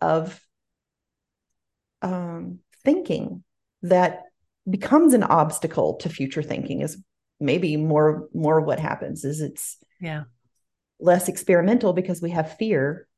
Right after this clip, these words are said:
Speaker 2: Mm-hmm.
Speaker 1: We're just less experimental. Mm-hmm. <laughs> What
Speaker 2: No,
Speaker 1: else?
Speaker 2: I, I think I, I love that because we do. That's one of the things that keeps us in our past is that focus on our fear.
Speaker 1: Mm-hmm.
Speaker 2: I mean, we don't,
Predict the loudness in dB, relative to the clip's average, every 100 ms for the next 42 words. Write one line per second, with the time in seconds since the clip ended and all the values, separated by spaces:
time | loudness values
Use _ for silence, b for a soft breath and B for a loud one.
0 | _ _ _ _ _ _ _ _ _ _
1 | -6 -4 -2 0 -2 -4 _ _ _ _
2 | _ _ -10 -8 -6 -6 -6 -6 -10 -8
3 | -6 -4 -4 0 4 6 6 4 0 -2
4 | -2 -2 0 2 2 4 6 8 8 8
5 | 8 6 4 4 2 4 2 2 2 2
6 | 4 2 4 4 2 2 2 2 0 -4
7 | -16 -20 _ _ -6 -4 0 0 0 0
8 | 0 2 2 2 2 -2 -4 -10 _ b
9 | b -8 0 0 -2 -4 -4 -4 -6 -4
10 | -2 -2 -6 -8 -6 -4 -4 -4 -2 -2
11 | -2 -6 -6 -6 -4 0 0 0 -2 -2
12 | -4 -6 -6 -2 -2 -2 -4 -4 -4 -6
13 | -12 _ _ -6 -4 0 2 2 2 2
14 | 4 2 4 4 2